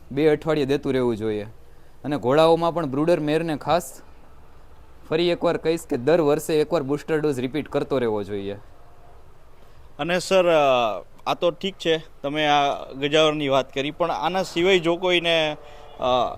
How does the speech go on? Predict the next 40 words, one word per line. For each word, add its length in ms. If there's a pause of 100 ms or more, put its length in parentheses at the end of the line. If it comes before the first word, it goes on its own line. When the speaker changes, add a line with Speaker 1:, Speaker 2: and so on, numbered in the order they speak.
(140)
Speaker 2:
આ 340
ટૂંકમાં 360
રા-, 300 (120)
થાય 260 (120)
તો 60
આની 200
અંદર 200
વેક્સિનેશન 680
ને 120
ઇન્જેક્શન 480
ને 280 (180)
કેટલી 200
કેટલી 240
માત્રામાં 500
આવતું 260
હોય 160
છે? 120 (300)
આપણે 220
રોજ 280
આને 200
કેટલું 300
ચડાવવું 420
પડે? 180 (1500)
Speaker 1:
રોજ 300
આપણે 260
સારવાર, 460
આપણે 260
વેક્સિનેશનની 720
વાત 240
કરીએ, 200
સૌપ્રથમ 440
જે 120
તમારો 320
પહેલો 260
પ્રશ્ન 380
છે, 420
એ 20
વેક્સિનેશન 580
એનો 140
ડોઝ 240